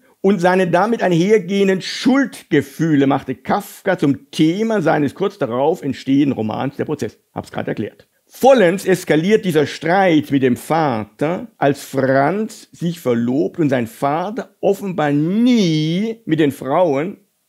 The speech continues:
Franz verlobt sich mehrfach, einverstanden ist. Als Alternative zur Verlobung oder zur Affäre, die womöglich Nachwuchs mit sich bringt, empfiehlt der Vater seinem Sohn den Besuch im Bordell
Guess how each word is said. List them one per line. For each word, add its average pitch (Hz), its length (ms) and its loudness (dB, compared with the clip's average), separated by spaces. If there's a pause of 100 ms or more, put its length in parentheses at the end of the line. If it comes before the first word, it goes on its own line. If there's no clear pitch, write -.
(200)
Franz 110 220 -8
verlobt 107 280 -6
sich - 200 -16
mehrfach, 104 500 -12 (300)
einverstanden - 600 -6
ist. - 380 -20 (580)
Als - 160 -2
Alternative 202 640 2
zur 160 120 0
Verlobung 165 560 0
oder 143 320 0 (120)
zur 127 160 0
Affäre, 180 840 0 (420)
die 170 160 0
womöglich 156 1080 2
Nachwuchs 135 680 -2
mit 135 160 0
sich - 260 -12
bringt, 185 560 -2
empfiehlt 190 480 -2
der 123 140 0
Vater 180 480 0
seinem 127 360 0
Sohn 170 460 -2
den 143 180 2
Besuch 131 600 0
im 139 220 0
Bordell 139 840 2